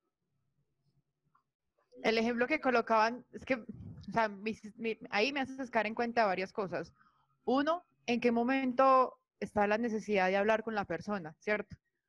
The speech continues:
O sea, uno no, que no sea miedo por no querer como enfrentar la situación, y no, y enfrentar no me refiero a, a entrar, pues, como a un, a una discordia, pues, una pelea, sino de, de hablar las cosas. Dos, ¿en qué momento entonces hago el, el trabajo interno? O sea,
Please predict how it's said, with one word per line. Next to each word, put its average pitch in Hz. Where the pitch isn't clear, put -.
O -
sea, 180
uno 220
no, 240
que 208
no 196
sea 214
miedo 233
por 214
no 185
querer 214
como 214
enfrentar 185
la 185
situación, 202
y 247
no, 214
y 196
enfrentar 185
no 185
me 214
refiero 185
a, -
a 180
entrar, 170
pues, 175
como 208
a 180
un, 165
a 175
una 175
discordia, 180
pues, 185
una 190
pelea, 180
sino 175
de, 185
de 175
hablar 170
las 170
cosas. -
Dos, 254
¿en 269
qué 254
momento 240
entonces 240
hago 233
el, 233
el 202
trabajo 185
interno? 240
O 208
sea, 202